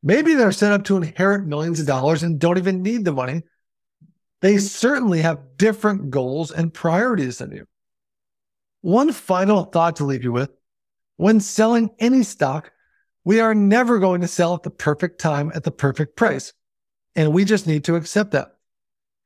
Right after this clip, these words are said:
You need to make the best decision for yourself with the information you have. And this is usually not based on the stock price or Slack channel.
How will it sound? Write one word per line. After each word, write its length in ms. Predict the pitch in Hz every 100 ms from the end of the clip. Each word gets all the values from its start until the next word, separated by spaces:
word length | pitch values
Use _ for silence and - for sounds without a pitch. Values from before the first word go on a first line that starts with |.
| _ -
You 100 | 190
need 160 | 233
to 80 | 180
make 220 | 165 185
the 80 | 160
best 460 | - - 175 202 -
decision 420 | 208 175 156 175
for 140 | -
yourself 440 | 185 190 143 147 -
with 160 | 147
the 160 | 156 156
information 560 | 170 170 170 170 156 151
you 180 | 196
have. 340 | 180 143 165 165 _ _ -
And 100 | 147
this 140 | 202 220
is 100 | 180
usually 300 | 190 185 165
not 360 | 151 165 156
based 260 | 156 170 -
on 60 | 147
the 80 |
stock 360 | 135 147 156 151
price 300 | 156 156 151
or 200 | 151 160
Slack 360 | - 196 233 208
channel. 400 | - 127 -